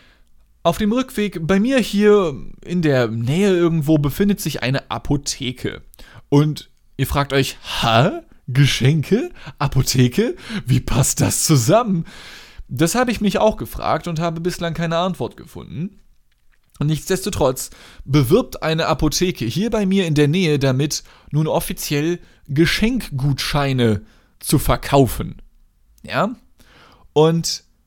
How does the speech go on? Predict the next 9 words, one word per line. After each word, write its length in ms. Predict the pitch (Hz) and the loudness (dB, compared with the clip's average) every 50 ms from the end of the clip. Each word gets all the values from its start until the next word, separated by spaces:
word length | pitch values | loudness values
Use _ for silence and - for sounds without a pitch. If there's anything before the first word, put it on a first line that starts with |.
| _ _ _ | _ _ _
ich 180 | - 165 160 - | -4 -2 -2 0
frage 280 | - 226 240 247 - | 2 2 2 4 4
mich 200 | 208 208 202 - | 2 2 0 2
seitdem, 540 | - 180 190 196 196 - 175 175 175 170 151 - _ | 2 2 2 2 0 0 -2 0 -2 -2 -4 -6 _
gibt 520 | 135 127 127 190 269 - - - _ - | -6 -4 2 0 0 0 0 -16 _ -4
es 260 | - 147 151 139 - | -2 -2 -2 -2 -4
ein 260 | - - 127 127 135 - | -4 -2 -2 -2 -2 -4
unsexieres 1200 | _ 165 196 233 285 226 - - - - 202 190 - - - 196 185 175 160 147 147 135 - - | _ 0 0 2 2 -2 -2 -2 -6 -6 -6 -6 -6 -8 -6 -2 -2 0 0 0 -4 -4 -4 -6
Geschenk 680 | 139 120 - - - - 151 160 147 147 170 175 - | -6 -4 -4 -6 -4 -4 -4 -2 -2 -2 -4 -4 -8